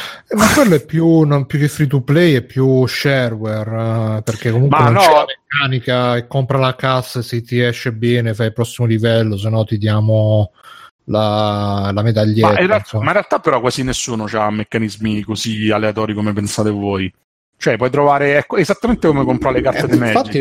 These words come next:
Speaker 1: le casse premio, eh, sì, si parla specificatamente di casse premio perché sono quelle il, il colpevole, non le microtransazioni in generale.
Speaker 2: No, però le casse premio di solito sono come i pacchetti delle figurine Magic, non so come spiegarlo.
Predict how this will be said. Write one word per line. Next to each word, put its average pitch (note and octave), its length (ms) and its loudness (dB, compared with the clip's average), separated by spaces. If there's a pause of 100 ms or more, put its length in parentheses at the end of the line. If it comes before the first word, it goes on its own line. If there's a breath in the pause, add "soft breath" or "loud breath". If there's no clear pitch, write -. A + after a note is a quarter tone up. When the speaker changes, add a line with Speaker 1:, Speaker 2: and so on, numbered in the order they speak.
Speaker 1:
le G2+ 40 -6
casse C#3+ 380 0
premio, D3 640 0
eh, A2+ 300 0
sì, C3 260 0
si - 160 -8
parla B2 300 0
specificatamente B2 760 -2
di B2 60 2
casse A#2 240 -2
premio D#3 200 0
perché A#2+ 220 -2
sono G#2 160 -4
quelle A#2 440 -2
il, G#2+ 140 -6
il G#2+ 440 -4
colpevole, A2 640 -4
non A#2+ 140 -2
le B2 80 0
microtransazioni A2+ 800 -4
in G#2+ 40 -2
generale. A2 520 0 (500)
Speaker 2:
No, C#3 220 4
però C#3+ 160 0
le B2 100 -2
casse B2 280 -2
premio D3 260 -2
di A#2 100 -4
solito B2 260 -2
sono G#2+ 280 -4
come B2+ 200 0
i A#2+ 60 0
pacchetti A#2 380 -6
delle A#2 120 -4
figurine A2+ 420 -2
Magic, G2 420 -4
non G2+ 120 -8
so A2 140 -6
come G#2 140 -4
spiegarlo. G2+ 440 -4